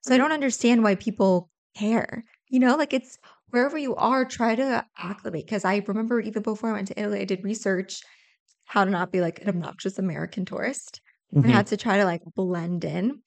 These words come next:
Speaker 1: So even in terms of, like, fashion and what to wear, I looked that up ahead of time just so that I could be respectful. Because if I'm walking into a culture, I wanna make sure,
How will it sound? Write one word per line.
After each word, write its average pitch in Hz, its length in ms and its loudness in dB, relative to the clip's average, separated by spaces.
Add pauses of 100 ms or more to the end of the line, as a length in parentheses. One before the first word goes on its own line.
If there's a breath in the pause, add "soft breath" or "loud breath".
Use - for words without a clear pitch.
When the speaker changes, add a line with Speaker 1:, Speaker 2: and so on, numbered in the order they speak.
(160 soft breath)
Speaker 1:
So - 160 -4
even 247 240 4
in 214 180 2
terms 202 280 -2
of, 180 100 -2
like, 170 200 -4 (180)
fashion - 500 -14
and 170 140 -10
what 165 140 -14
to 196 100 -6
wear, 180 480 -4 (500 soft breath)
I 185 60 -2
looked 190 200 0
that 165 180 -2
up 277 180 -2
ahead 220 180 0
of 302 100 -2
time 220 380 -4
just - 220 -14
so 220 100 -4
that 202 160 -2
I 196 100 -2
could 208 140 -8
be 208 280 -6
respectful. - 640 -6
Because - 240 -6
if - 100 -12
I'm 214 140 -2
walking 226 320 -2
into 247 300 -2
a - 60 -8
culture, 269 380 -4
I 202 100 0
wanna 208 240 -2
make 202 180 -2
sure, 202 520 -4